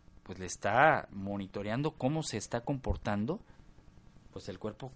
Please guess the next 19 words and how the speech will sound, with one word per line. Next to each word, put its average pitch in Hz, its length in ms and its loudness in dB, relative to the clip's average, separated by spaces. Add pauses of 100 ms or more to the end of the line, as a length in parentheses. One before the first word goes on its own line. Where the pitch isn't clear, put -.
prácticamente 107 600 -8
las 110 140 -4
veinticuatro 95 600 0
horas, 127 260 2
incluso 127 500 -2 (460)
está - 240 -10
viendo 135 180 -6
aquí 131 160 -10
que 127 140 -6
hasta - 260 -6 (140)
emite 135 600 -6 (300)
a 95 80 -8
través 104 300 -10
de 120 60 -8
Wi-Fi 113 540 -4 (400)
información 107 600 2 (100)
directa 113 320 -2
al 113 80 0
médico. 123 400 -4